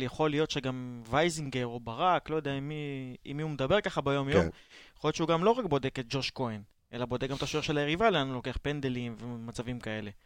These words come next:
Speaker 1: יכול להיות
Speaker 2: נכון.
Speaker 1: שיש שוער שנגיד עכשיו אתה מתמודד נגד מכבי תל אביב, הוא בא ואומר,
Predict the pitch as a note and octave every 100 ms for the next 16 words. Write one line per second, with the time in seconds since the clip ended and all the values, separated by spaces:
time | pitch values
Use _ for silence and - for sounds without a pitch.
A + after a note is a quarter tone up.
0 | _ - C#3+ C3 D#3 E3+ F3 E3+ D#3+ D#3+
1 | D#3+ E3 E3 D#3 - D#3 D3 C#3+ C3+ C#3
2 | B2+ B2 A#2 A#2 A#2 - _ _ _ A#2+
3 | B2 A#2+ D3+ D3 D#3 F3+ F#3